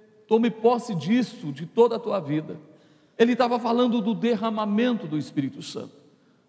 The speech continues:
O nascimento da igreja vem acompanhado com promessa. E promessa do derramamento do Espírito Santo. Então ele disse: "Fique lá." Ele determinou que eles permanecessem em Jerusalém,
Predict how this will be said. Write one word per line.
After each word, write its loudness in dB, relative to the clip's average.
O 0
nascimento 4
da 4
igreja 0
vem 0
acompanhado 0
com -2
promessa. -4
E 6
promessa 2
do -2
derramamento 0
do 2
Espírito 0
Santo. -6
Então 4
ele 2
disse: -2
"Fique 2
lá." -6
Ele 6
determinou 4
que -2
eles 0
permanecessem 0
em -4
Jerusalém, -2